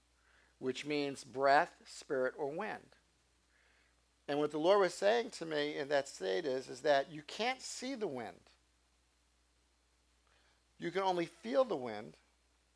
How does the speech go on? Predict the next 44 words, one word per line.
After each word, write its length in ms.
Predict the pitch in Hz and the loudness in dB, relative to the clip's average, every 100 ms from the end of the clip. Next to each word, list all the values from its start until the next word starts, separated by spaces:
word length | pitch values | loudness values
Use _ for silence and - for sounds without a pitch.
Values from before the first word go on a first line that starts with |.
| _ _ - _ - | _ _ -20 _ 0
and 120 | 156 | 2
you 120 | 175 | 2
could 160 | 170 175 | -2 -6
hear 360 | - 226 277 | -4 0 2
the 120 | 262 208 | 2 0
wind 320 | 165 156 160 | 0 0 0
as 160 | 156 | 0
the 80 | 143 | 0
wind 240 | 151 156 165 | -2 -2 -2
interacts 680 | 190 190 - 147 131 131 - | -6 -6 0 4 4 2 -6
with 140 | 143 - - | -14 -14 -4
things 560 | 180 147 120 123 123 - - | -2 0 -2 -8 -14 -16 -8
around 460 | 135 139 143 139 | -2 0 2 0
you, 120 | 107 92 _ _ _ _ _ _ - | -6 -12 _ _ _ _ _ _ 2
right? 280 | 131 160 208 - _ _ _ - | 4 4 2 -10 _ _ _ 4
Like, 180 | 156 165 | 4 4
you 80 | 190 | 4
know, 160 | 202 | 6
hey, 180 | 185 233 | 8 8
it's 140 | 180 | 6
getting 320 | - 175 165 156 | 4 2 2 0
windy 400 | 190 233 190 143 | -2 0 2 6
out. 400 | 131 139 - 156 | 8 8 6 0
Maybe 200 | 151 170 | 0 0
you're 100 | 156 | -6
standing 420 | - 180 165 151 | -2 0 0 -2
on 100 | 143 | -4
the 60 | |
side 260 | 135 170 170 | -2 0 2
of 100 | 143 | 0
a 40 | |
building 340 | 127 147 175 147 | -2 0 0 -2
and 80 | 131 | -4
you're 100 | 139 | -4
not 200 | 147 - | -4 -4
feeling 260 | 151 147 | -4 -4
the 60 | 139 | -4
wind, 260 | 165 196 | -2 -2
but 80 | 143 | -4
you 80 | 143 | -6
can 120 | 147 | -4
hear 120 | 160 | -2
the 80 | 151 | -2
leaves. 520 | 151 208 190 104 - | -2 -2 -2 -6 -12